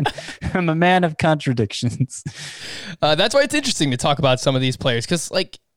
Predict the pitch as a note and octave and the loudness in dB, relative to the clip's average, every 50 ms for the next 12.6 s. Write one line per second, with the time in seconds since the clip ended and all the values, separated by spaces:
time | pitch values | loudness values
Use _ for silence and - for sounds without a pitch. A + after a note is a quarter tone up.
0 | _ - - G3+ F#3+ A#3+ C4 - - - B3 B3 A#3 - A#3+ A3+ A3 A3 G3 - | _ -6 -6 -4 -2 -2 -2 0 4 4 4 6 6 4 2 0 0 -2 -4 -4
1 | A#2 E3+ F#3 E3+ F3 G#3+ A3 A3+ A3+ A3+ F3+ G3 G#3 G3+ D3 A#2+ - - A2+ G#2+ | -6 -6 -4 0 2 2 4 4 2 4 4 4 2 2 0 -6 -8 -10 -8 -6
2 | A2 A#2 A#2+ - - - - - D#3 D3 - - - C3+ A#2+ C#3 C#3+ - E3+ F3 | -6 -6 -6 -6 -8 -8 -6 -6 -6 -8 -8 -8 -6 -4 -2 -2 -2 0 0 0
3 | F#3 - F3 D#3+ - - F3 E3+ - D#3 D#3+ D3 - - E3 D3+ D#3+ D#3 D3 C#3 | 0 0 -2 -2 0 -2 -2 -2 -2 -2 -2 0 0 4 4 4 4 4 2 2
4 | C3 - C#3 C3+ C3+ C3 C3+ B2 B2+ B2 C3 C3+ B2+ B2 - - - _ _ - | 2 2 2 2 2 2 -2 -2 -2 -2 0 -2 -2 -2 -6 -10 -20 _ _ -6
5 | - - E3+ D#3+ D#3 C#3 D3 C#3+ C3+ C#3+ C#3+ C#3 - C#3+ C3+ C3 C3 B2+ D3 D3+ | 0 2 4 4 6 6 4 4 4 2 2 2 0 -2 -2 -2 0 2 2 2
6 | C3+ A#2+ A2+ A#2+ A#2+ A#2 B2 B2+ C3 B2+ B2 B2 A#2 A#2+ B2+ B2+ A#2+ A#2+ A2+ _ | 2 2 -2 -4 -4 -4 -4 -2 0 0 -2 -2 -2 -2 0 0 0 0 -2 _
7 | - - _ _ - - C#3 C#3 D#3 - - B2 A#2+ B2 - C3 B2 - D3+ C3 | -20 -20 _ _ -2 2 2 2 2 2 0 -2 -2 -2 -4 -4 -2 -2 -2 0
8 | B2 B2+ B2+ B2+ B2 B2 A#2+ A#2 - - - _ _ - D3+ D3+ C3 F#3+ F#3+ F3 | 0 0 0 0 -2 -2 -4 -8 -10 -10 -12 _ _ -4 -2 0 0 0 0 0
9 | - - _ _ _ _ _ _ - F3+ G3 E3+ - A#3 A#3+ C4 B3+ G#3+ E3 F#3 | -4 -6 _ _ _ _ _ _ -2 -2 0 0 2 2 2 2 2 2 2 2
10 | G#3+ C4 D4+ C#4+ A#3 E3+ - - - F3+ D#3+ A#2+ G2+ F2 E2+ - - C#3 B2+ B2+ | 2 2 4 2 2 0 2 2 4 4 4 4 2 0 -6 -6 -2 0 0 0
11 | C3 - - C3+ A#2+ A#2+ C3 A#2 G#2+ G2+ - - D3+ E3+ E3+ D#3 D3 B2+ G#2+ - | 0 0 2 2 2 2 2 0 0 -2 0 0 2 2 4 2 0 0 -2 -4
12 | - D3 D3 C#3+ A2 G2 F2+ F2 D#2+ F2 F#2+ - | -2 2 2 2 2 0 -4 -10 -10 -12 -16 -18